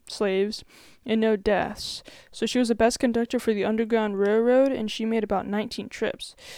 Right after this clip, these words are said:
She also was a spy for the Union Army during the Civil War. She also led an expedition with about f-, one hundred fifty black men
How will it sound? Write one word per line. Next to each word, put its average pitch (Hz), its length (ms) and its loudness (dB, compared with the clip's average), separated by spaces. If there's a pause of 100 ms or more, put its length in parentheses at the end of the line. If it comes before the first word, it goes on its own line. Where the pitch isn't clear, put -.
(200)
She 220 320 -2
also 233 460 4
was 214 180 0
a 208 100 0
spy 214 420 -2
for 220 120 -6
the 196 120 0
Union 208 540 0
Army 208 320 0
during 190 220 -4
the 185 80 -6
Civil 190 340 0
War. 214 460 -2 (920)
She 226 240 -2
also 226 220 4
led 214 180 2
an 196 80 -4
expedition 240 720 -4 (360)
with 214 100 -4
about 202 240 2
f-, - 240 -20
one 226 220 0
hundred 233 280 -2
fifty 226 280 -4
black 214 360 -2
men 214 400 -4